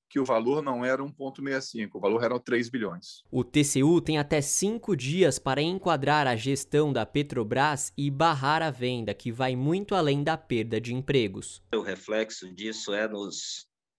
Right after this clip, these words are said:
Speaker 3: no, na bomba de combustível, principalmente no diesel, na gasolina e no G L P, né? Nin-,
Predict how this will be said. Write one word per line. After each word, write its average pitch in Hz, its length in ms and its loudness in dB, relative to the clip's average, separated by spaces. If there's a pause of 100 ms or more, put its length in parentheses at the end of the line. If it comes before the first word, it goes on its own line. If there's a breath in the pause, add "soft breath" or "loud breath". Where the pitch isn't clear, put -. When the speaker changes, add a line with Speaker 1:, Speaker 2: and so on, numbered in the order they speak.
(180)
Speaker 3:
no, 90 540 -12
na 98 180 -2
bomba 101 400 2
de 92 100 -2
combustível, 101 920 -4
principalmente 98 840 -4
no 92 260 -6
diesel, 95 480 0
na 87 140 -2
gasolina 92 760 -2 (720 soft breath)
e 87 60 -6
no 107 160 2
G 101 140 0
L 101 200 2
P, 95 480 -2 (540)
né? 98 300 -4
Nin-, 95 360 -6